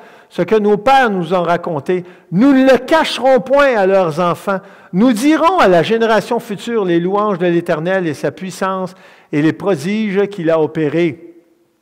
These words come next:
Il a mis une loi en Israël, il a ordonné à nos pères de l'enseigner à leurs enfants pour qu'elle soit connue de la génération future, des enfants qui naîtraient et que, devenus grands,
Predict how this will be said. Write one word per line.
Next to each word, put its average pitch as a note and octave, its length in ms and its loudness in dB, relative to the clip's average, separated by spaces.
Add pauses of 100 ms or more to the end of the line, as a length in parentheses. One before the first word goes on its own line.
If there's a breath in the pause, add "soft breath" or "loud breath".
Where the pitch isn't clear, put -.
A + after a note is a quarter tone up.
Il F#3 180 2
a G#3 60 8
mis A#3 140 0
une A#3+ 180 0
loi B3 220 2
en A3 80 0
Israël, G3+ 560 0
il D#3 160 2
a G3 100 4
ordonné F#3+ 280 0
à G#3+ 100 -2
nos F#3 160 -2
pères G3+ 240 0
de E3 80 -4
l'enseigner D#3+ 480 -6
à F3+ 80 0
leurs D3+ 260 -2
enfants E3+ 400 -6 (460 loud breath)
pour C#3+ 120 -10
qu'elle E3+ 160 2
soit G#3 240 -2
connue A#3+ 360 0
de F3+ 80 -10
la D3 120 2
génération F3+ 580 -4
future, D#3 600 -8 (320 loud breath)
des C#3 240 -2
enfants F#3+ 320 -2
qui F3+ 160 -8
naîtraient E3 580 -2
et G3 160 0
que, A3 240 -2 (300 loud breath)
devenus F#3+ 500 0
grands, D3+ 320 -4